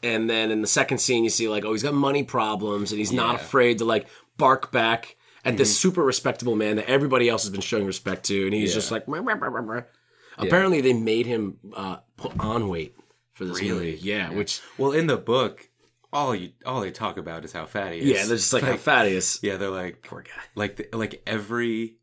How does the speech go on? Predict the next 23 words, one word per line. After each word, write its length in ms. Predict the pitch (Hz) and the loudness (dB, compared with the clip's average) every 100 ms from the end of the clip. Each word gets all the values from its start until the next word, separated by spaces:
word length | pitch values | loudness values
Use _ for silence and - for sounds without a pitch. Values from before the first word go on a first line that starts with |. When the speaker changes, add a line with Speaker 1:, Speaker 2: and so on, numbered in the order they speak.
| - | -6
Speaker 2:
every 300 | 117 113 123 | -2 0 0
scene 340 | - 107 107 | -2 -2 0
he's 220 | 104 95 | -2 -2
in, 300 | 95 92 85 - | -4 -4 -6 -10
it's 180 | 95 95 | -10 -8
like, 280 | 87 82 | -8 -10
"Nedry 400 | - 120 113 95 90 | -4 -2 0 -2 -4
was 180 | 85 | -6
there. 380 | 90 87 85 82 - | -6 -6 -6 -8 -8
He 100 | - | 0
was 180 | 131 98 | 2 2
eating 220 | 104 92 | 0 -2
a 60 | 82 | -6
candy 340 | 92 87 85 | -8 -8 -8
bar, 380 | 80 76 71 71 _ | -8 -10 -10 -14 _
you 100 | 123 | -2
Speaker 1:
Yeah. 80 | 110 | 0
Speaker 2:
know, 260 | 87 85 82 - | 0 -4 -10 -8
'cause 160 | 98 | -8
he's 160 | 82 107 | -4 -4
so 120 | 95 | -4
Speaker 1:
Mm-hmm. 40 | 85 | -6
Speaker 2:
fat." 340 | - 87 92 | -8 -6 -8